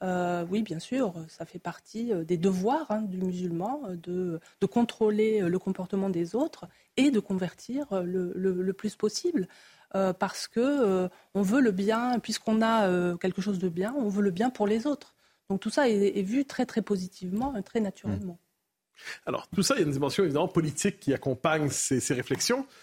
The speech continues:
Speaker 2: On en a parlé au tout début, le rapport de la gauche à l'abaya, le rapport de la gauche au, euh, au, aux signes religieux ostentatoires, mais notamment ceux liés à l'islam. Est-ce que de ce point de vue, la mouvance islamiste ne serait pas terriblement diminuée ou faible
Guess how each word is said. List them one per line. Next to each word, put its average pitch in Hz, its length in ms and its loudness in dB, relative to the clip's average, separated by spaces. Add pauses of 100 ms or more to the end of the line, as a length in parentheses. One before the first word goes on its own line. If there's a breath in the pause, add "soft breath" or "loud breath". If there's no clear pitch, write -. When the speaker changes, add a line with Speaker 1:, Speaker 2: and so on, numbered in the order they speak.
(160 loud breath)
Speaker 2:
On 160 140 0
en 160 140 2
a 160 80 2
parlé 170 200 4
au 180 80 4
tout - 180 0
début, 170 520 2
le 147 240 4
rapport 160 300 0
de 165 60 2
la 143 120 4
gauche 190 580 2
à 180 80 4
l'abaya, 151 480 4
le 180 80 2
rapport 139 280 0
de 143 80 2
la 127 120 2
gauche 196 540 0 (400 loud breath)
au, 160 280 4
euh, 120 640 0 (540)
au, 131 160 -2
aux 127 120 0
signes 165 200 4
religieux 143 240 4
ostentatoires, 156 640 2
mais 135 80 -2
notamment 135 340 2
ceux 143 160 0
liés 143 140 4
à 135 40 4
l'islam. 226 480 0 (600 loud breath)
Est-ce - 140 0
que 196 100 -2
de 175 140 2
ce - 100 -6
point 180 180 0
de 170 80 0
vue, 247 220 2
la 147 220 2
mouvance 185 520 2
islamiste 160 540 0
ne 147 80 2
serait 147 260 0
pas 220 520 0 (240)
terriblement 202 560 2
diminuée 175 560 2
ou 156 80 2
faible 214 420 0